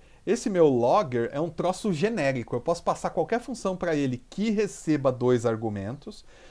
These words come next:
e daria pra criar ele mais genérico ainda, né? Eu podia usar arguments aqui e aqui dentro dar um apply na hora de chamar pra eu receber qualquer quantidade de argumentos, tá?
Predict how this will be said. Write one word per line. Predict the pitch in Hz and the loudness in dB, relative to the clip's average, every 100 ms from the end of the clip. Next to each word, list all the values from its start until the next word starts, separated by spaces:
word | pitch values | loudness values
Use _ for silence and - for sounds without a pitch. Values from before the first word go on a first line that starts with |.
| - | -10
e | 165 | 0
daria | 151 180 240 | 4 4 4
pra | 269 262 | 0 -4
criar | 254 202 214 | 0 2 4
ele | 226 | 2
mais | 269 185 214 247 | -2 -4 -2 -2
genérico | 196 151 175 220 | -2 -4 -4 -6
ainda, | 165 139 104 | -4 -6 -6
né? | 98 | -6
Eu | 101 | -8
podia | - 101 123 135 | -8 -6 -4 -2
usar | 113 104 110 107 113 110 95 | -4 -6 -6 -2 -2 -2 -2
arguments | 107 117 101 110 147 139 113 104 - | -4 -4 -6 0 0 0 -4 -8 -12
aqui | 92 - 120 147 110 - - - | -12 -6 -4 -4 -6 -10 -18 -14
e | - 113 | -6 -4
aqui | - | -4
dentro | 127 120 127 | -4 -4 -4
dar | 120 120 | -4 -2
um | 120 | -2
apply | 117 - 107 120 120 | -6 -4 -2 -2 -4
na | 110 | -6
hora | 110 | -6
de | 101 | -10
chamar | - 117 101 120 | -10 -8 -6 -6
pra | 156 | -6
eu | |
receber | 151 135 139 135 139 | -4 -4 -4 -6 -4
qualquer | 143 131 135 | -2 -2 -4
quantidade | 147 135 127 117 120 | -6 -8 -6 -4 -4
de | 113 | -4
argumentos, | 110 110 98 95 123 156 104 | -6 -6 -8 -8 -12 -14 -18
tá? | - 80 | -16 -16